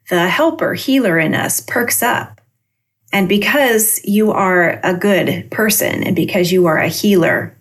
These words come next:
and yes, you've shown up in this dimension to make a difference, there is a part of you that leans into that person's atmosphere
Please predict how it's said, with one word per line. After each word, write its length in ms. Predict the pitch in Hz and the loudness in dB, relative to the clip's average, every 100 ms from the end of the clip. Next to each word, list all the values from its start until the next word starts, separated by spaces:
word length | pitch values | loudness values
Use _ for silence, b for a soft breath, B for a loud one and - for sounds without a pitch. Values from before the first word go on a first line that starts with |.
| - | -4
and 140 | 165 | 0
yes, 320 | 175 165 - | 0 0 0
you've 180 | 180 180 | 0 0
shown 320 | - 180 175 | 0 0 2
up 300 | 175 - - | 0 -2 -4
in 160 | - 175 | -2 0
this 200 | 170 - | 0 -2
dimension 580 | 170 165 156 156 170 170 | -2 0 0 0 0 0
to 480 | - 165 170 165 - | 0 0 0 -2 -2
make 340 | 175 170 175 | 0 2 2
a 100 | - | 0
difference, 680 | 180 208 202 - - - - _ _ _ _ _ _ _ _ _ - | 0 0 0 -4 -4 -6 -8 _ _ _ _ _ _ _ _ _ -2
there 140 | 190 | 0
is 120 | 190 | 2
a 60 | 180 | -2
part 300 | - 214 220 | -2 0 2
of 120 | 208 | 2
you 140 | 180 170 | 2 4
that 260 | 165 165 | 2 2
leans 300 | 175 180 175 | 2 4 4
into 300 | 202 220 196 | 4 4 4
that 220 | 175 165 | 0 0
person's 320 | - 165 160 156 | -2 -2 -2 -2
atmosphere 920 | 151 - - - - 80 78 78 | -2 -2 -2 -2 0 0 0 -2